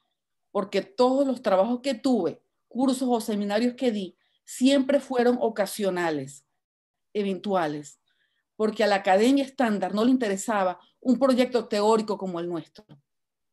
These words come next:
En la academia tradicional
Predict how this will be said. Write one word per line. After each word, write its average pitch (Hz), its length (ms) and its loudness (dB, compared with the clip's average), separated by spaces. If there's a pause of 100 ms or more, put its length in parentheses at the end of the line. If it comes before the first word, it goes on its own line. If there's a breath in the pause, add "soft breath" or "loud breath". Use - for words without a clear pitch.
(880)
En 208 140 -2
la 190 60 2
academia 220 420 2
tradicional 202 800 -2